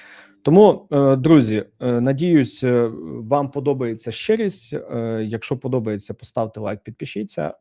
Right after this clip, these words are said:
Е, обов'язково зараз що робите? Підписуйтесь в Telegram в описі. І зараз, я, як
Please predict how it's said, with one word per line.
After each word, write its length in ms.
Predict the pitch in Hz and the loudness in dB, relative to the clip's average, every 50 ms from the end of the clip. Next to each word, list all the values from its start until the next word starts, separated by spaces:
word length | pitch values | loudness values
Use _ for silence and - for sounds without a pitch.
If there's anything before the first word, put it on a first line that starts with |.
| _ - | _ -12
Е, 200 | 127 117 117 - _ - | -12 -12 -12 -12 _ -8
обов'язково 680 | 127 127 127 131 127 123 120 123 - - 123 117 113 107 | -8 -6 -4 -4 -4 -4 -4 -8 -10 -8 -6 -6 -6 -6
зараз 440 | 101 117 113 110 104 101 101 - | -4 -4 -4 -4 -4 -6 -10 -14
що 200 | - - - 120 | -14 -12 -10 -10
робите? 460 | 110 104 101 95 92 - _ - 98 92 _ | -8 -8 -10 -12 -14 -18 _ -18 -18 -18 _
Підписуйтесь 580 | - 110 - - 120 - 120 110 - 113 - - | -20 -12 -10 -10 -8 -8 -8 -10 -10 -10 -16 -12
в 100 | - 127 | -8 -6
Telegram 280 | 120 113 131 165 190 | -6 -4 -4 -4 -4
в 60 | 170 170 | -2 -4
описі. 380 | 160 156 - 135 - - - | -4 -4 -6 -10 -10 -10 -16
І 200 | - - - 117 | -16 -12 -12 -10
зараз, 380 | 110 120 127 131 127 120 - - | -4 -4 -4 -4 -4 -6 -10 -12
я, 60 | 110 | -10
як 280 | 107 104 - _ - | -10 -10 -12 _ -20